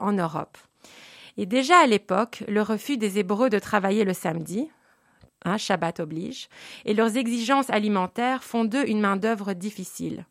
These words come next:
Dans l'ensemble, ils obtiennent assez rapidement leur affranchissement, même si on compte quand même une dizaine de milliers d'Hébreux lors de la construction du Colisée.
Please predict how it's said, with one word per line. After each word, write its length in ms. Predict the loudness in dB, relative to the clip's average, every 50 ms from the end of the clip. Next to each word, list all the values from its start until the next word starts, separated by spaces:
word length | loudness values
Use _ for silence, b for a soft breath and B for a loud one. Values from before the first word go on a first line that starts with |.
| _ _ _ _ _ _ _ _
Dans 180 | -2 0 2
l'ensemble, 600 | 2 2 0 0 0 0 0 2 2 2 0 0 -2
ils 180 | -2 0 0 0
obtiennent 300 | 0 2 2 2 2 2 2
assez 240 | 0 0 0 0 0
rapidement 480 | 0 0 0 0 -2 0 2 2 4
leur 160 | 4 2 2 0
affranchissement, 800 | -2 -2 -4 -6 -6 -4 -6 -10 -8 -4 -2 -2 -2 -2 -4 b b b b b b b b 2
même 200 | 2 2 2 0
si 200 | 0 -2 0 0
on 100 | 0 -2
compte 300 | -2 -2 -2 -2 0 0
quand 100 | 0 0
même 220 | 2 2 2 2
une 100 | 2 0
dizaine 480 | -2 -2 -4 -4 0 0 2 2 2 2
de 80 | 2
milliers 360 | 2 2 2 0 0 -2 -2
d'Hébreux 460 | 0 -2 -2 -2 0 0 0 0 0 -2 b b b b b b
lors 220 | 0 0 0 0
de 80 | 0 0
la 160 | 0 0 -2
construction 720 | -4 -4 -4 -4 -4 -4 -8 -12 -12 -12 -12 -10 -8 -8 -8
du 160 | -8 -8 -10
Colisée. 540 | -8 -6 -6 -6 -6 -8 -10 -10 -10 -12